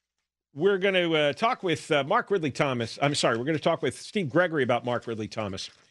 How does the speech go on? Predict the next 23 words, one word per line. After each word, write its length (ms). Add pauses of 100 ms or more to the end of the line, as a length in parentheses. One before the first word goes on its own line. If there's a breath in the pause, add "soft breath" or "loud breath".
(600 soft breath)
And 340
Mark 240
Ridley 240
Thomas's, 760
uh, 100
partner 500
in 120
bribery, 760 (600)
Marilyn 420
Flynn, 600 (180)
the 100
dean 360
of, 240
uh, 140
social 380
work 220
at 80
U 180
S 140
C, 340 (600 soft breath)
uh, 400
entered 260
a, 80